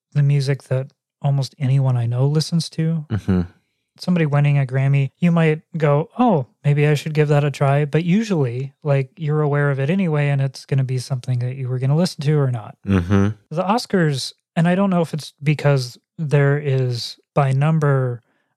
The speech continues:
Speaker 1: a lot fewer big budget films made than there are, let's call it, big budget records made, right?
Speaker 2: I think so, yeah.
Speaker 1: There's just less of a release. But when something wins an Oscar,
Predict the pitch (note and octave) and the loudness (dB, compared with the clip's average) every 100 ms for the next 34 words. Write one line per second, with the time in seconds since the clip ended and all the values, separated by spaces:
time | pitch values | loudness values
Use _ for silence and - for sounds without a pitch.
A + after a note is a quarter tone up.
0 | - C#3+ C#3 D#3 - - D#3 D3 C#3+ B2+ | -2 0 2 0 -2 -2 0 2 2 0
1 | C3 C3+ B2+ - _ C3+ C3 C3+ - - | -2 -2 -4 -14 _ 0 0 -4 -4 0
2 | C#3+ C#3+ C3+ D3 C#3 C3+ B2 B2+ A#2+ B2 | 0 0 0 0 0 0 -2 -2 -2 -2
3 | B2 B2 A#2 _ - C#3+ - - B2+ C3 | 0 -2 -6 _ -2 -2 0 0 0 0
4 | B2 C#3 B2+ C3+ B2+ C#3 C#3 C3 D3+ D3+ | -2 -2 0 -2 0 -2 -2 -2 0 -2
5 | D3 - _ D3+ D3 D3 C#3 D3+ C#3+ D3 | -4 -14 _ 2 2 2 -2 2 2 2
6 | - - A#2 - G2+ - - E2+ D2+ A#2+ | -6 -2 0 2 0 0 -8 -8 -8 -8
7 | - - G#2+ F2 - - D3 C3+ - - | -10 -4 -2 -2 0 0 0 -2 -14 -12
8 | C3 C#3+ C#3 - C3 B2+ B2+ C3+ - E3 | -6 -2 -2 -2 -6 -2 -2 -2 -2 0
9 | F3 E3+ - G3 F3+ D#3+ D3+ E3 A#3 - | 0 0 -2 -2 0 2 2 2 0 0
10 | D#3+ C#3 | 0 0